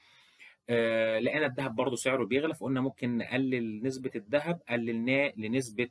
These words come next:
خمسين في المية. بس، آه، خمسة خمسين في المية، زود تمانية وقلل تمانية،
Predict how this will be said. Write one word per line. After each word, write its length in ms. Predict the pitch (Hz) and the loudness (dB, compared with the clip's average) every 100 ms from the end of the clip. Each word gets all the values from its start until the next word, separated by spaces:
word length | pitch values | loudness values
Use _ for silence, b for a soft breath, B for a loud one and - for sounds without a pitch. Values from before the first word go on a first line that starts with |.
| - - | -6 -8
خمسين 400 | 104 101 - 131 | -4 -2 0 0
في 180 | - | 0
المية. 420 | 107 117 151 196 - b b b b - | 0 2 4 4 2 b b b b 4
بس، 400 | 135 180 - - 107 | 4 4 0 -4 -2
آه، 200 | 107 - | -2 -4
خمسة 360 | - 117 113 104 | -4 -2 0 -2
خمسين 280 | 104 98 123 | -4 -6 -2
في 60 | |
المية، 120 | 113 | -2
زود 320 | 98 120 120 - | 2 2 2 0
تمانية 360 | 113 131 165 | 0 0 2
وقلل 260 | - 120 107 | 0 -2 -4
تمانية، 460 | 107 101 95 82 | -4 -4 -4 -8